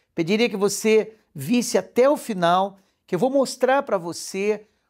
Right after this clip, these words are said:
como que o Espírito Santo,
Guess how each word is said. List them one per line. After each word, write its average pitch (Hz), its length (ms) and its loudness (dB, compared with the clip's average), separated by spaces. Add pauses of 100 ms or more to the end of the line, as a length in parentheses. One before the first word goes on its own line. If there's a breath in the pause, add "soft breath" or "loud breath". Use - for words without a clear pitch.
(200)
como 311 300 2
que 269 280 -2
o 269 160 -6
Espírito 233 520 -4
Santo, 226 760 -2